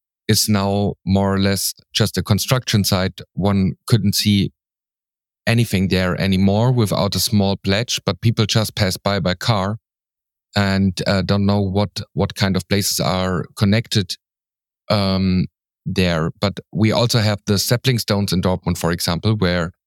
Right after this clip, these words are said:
uh, many supporters clean them every year, um, in front of houses of, uh, persecuted Jews and, and killed Jews in, in the, in the Shoah. Um, so there are connection points, but then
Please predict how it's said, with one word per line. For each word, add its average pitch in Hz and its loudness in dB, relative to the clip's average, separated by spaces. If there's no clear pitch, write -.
uh, 92 2
many 104 2
supporters 98 0
clean 120 4
them 104 2
every 104 2
year, 113 2
um, 95 0
in 98 0
front 107 -2
of - -4
houses 113 0
of, - -4
uh, 95 0
persecuted 98 0
Jews 131 2
and, 95 -2
and 90 -2
killed 120 2
Jews 131 2
in, 101 0
in 101 2
the, 101 2
in 98 0
the 101 0
Shoah. 101 2
Um, 104 2
so - 2
there 110 2
are 127 2
connection 127 2
points, 160 2
but 113 -4
then 131 2